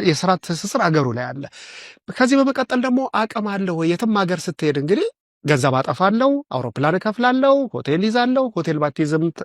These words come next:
አገር እየዞርክ ጎብኝተህ ገንዘብ ታጠ-፣ ያን አይነት ስታተስ ያለ ሰው ነህ ወይ? ይህንን ብዙ ጊዜ ማሳየት የምትችለው በመሰለ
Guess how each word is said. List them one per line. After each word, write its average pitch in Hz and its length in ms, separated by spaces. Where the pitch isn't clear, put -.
አገር 139 240
እየዞርክ 147 480
ጎብኝተህ 185 460
ገንዘብ 320 240
ታጠ-፣ - 220
ያን 214 280
አይነት 202 280
ስታተስ 180 440
ያለ 151 300
ሰው 131 240
ነህ 117 180
ወይ? 117 120
ይህንን 240 280
ብዙ 240 180
ጊዜ 226 180
ማሳየት 196 480
የምትችለው 196 520
በመሰለ 131 600